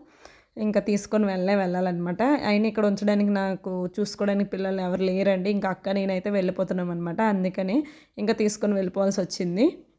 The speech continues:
ట్రైన్ అయితే వెళ్ళిపోయిందనమాట. ట్రైన్ మూవ్ అయినాక మేమైతే ఇంటికైతే వెళ్ళిపోతున్నాం అనమాట. స్టేషన్ దగ్గర నుండి ఇంటికి స్టార్ట్ అయ్యాము. నైట్ పన్నెండు గంటలకండి ట్రైన్. ఎలెవెన్ ఫార్టీ ఫైవ్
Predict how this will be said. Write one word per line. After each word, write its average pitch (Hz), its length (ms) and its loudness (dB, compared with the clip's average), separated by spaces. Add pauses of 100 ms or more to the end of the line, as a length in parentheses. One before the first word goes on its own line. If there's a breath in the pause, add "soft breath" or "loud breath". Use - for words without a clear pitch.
ట్రైన్ 226 260 6
అయితే 220 200 4
వెళ్ళిపోయిందనమాట. 208 760 2
ట్రైన్ 220 320 2
మూవ్ 208 160 4
అయినాక 196 360 2
మేమైతే 226 420 2
ఇంటికైతే 202 420 0
వెళ్ళిపోతున్నాం 196 580 2
అనమాట. 185 340 0
స్టేషన్ 196 400 0
దగ్గర 190 200 2
నుండి 185 240 0
ఇంటికి 185 280 -2
స్టార్ట్ 175 260 0
అయ్యాము. 185 300 0
నైట్ 202 380 4
పన్నెండు 202 340 2
గంటలకండి 196 500 0
ట్రైన్. 185 380 0 (520 loud breath)
ఎలెవెన్ 214 320 4
ఫార్టీ - 320 2
ఫైవ్ 196 380 0